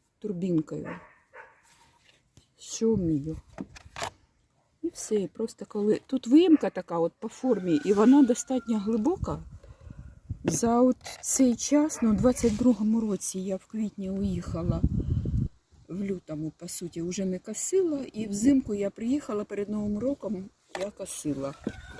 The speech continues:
Тому що трава була висока, було тепло, я змогла покосити тут траву. Висота переставляється, но опять же,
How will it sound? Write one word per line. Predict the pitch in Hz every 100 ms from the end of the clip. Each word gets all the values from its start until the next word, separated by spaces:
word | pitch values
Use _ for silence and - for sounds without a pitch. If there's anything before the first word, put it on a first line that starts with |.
| -
Тому | 165
що | 170 170
трава | 180 175 180
була | 175 175 185 - -
висока, | 170 - 285 294 185
було | 160 170 175 -
тепло, | 277 - 185 170
я | 185 185
змогла | 185 175 190 202 _ _ _ _ _ - - - - - - -
покосити | 190 190 180 - 202 -
тут | -
траву. | - 180 170 151 156 - - 294 _ - - _ _ _ _ - - - _ _ _ _ _ - -
Висота | 165 190 254 - 269 262 208
переставляється, | - 208 - - 247 285 349 277 - 220
но | 233 240
опять | - 214 202
же, | - 160